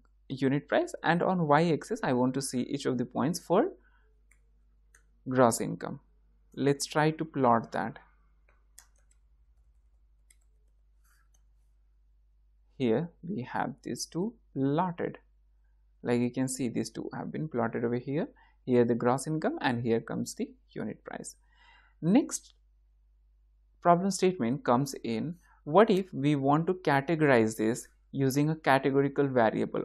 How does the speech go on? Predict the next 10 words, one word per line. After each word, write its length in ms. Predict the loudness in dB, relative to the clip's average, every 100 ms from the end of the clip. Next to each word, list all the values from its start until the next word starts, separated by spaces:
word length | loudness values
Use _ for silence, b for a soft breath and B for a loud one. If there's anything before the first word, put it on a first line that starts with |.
| -2
or 120 | 0
you 120 | 0
can 120 | 0 0
also 280 | -2 -4
say 260 | -8 -6 -6
we 240 | -6 -2
want 260 | 0 2 0
to 160 | -2 -6
group 400 | -6 0 2 0 -2
them 260 | -4 -2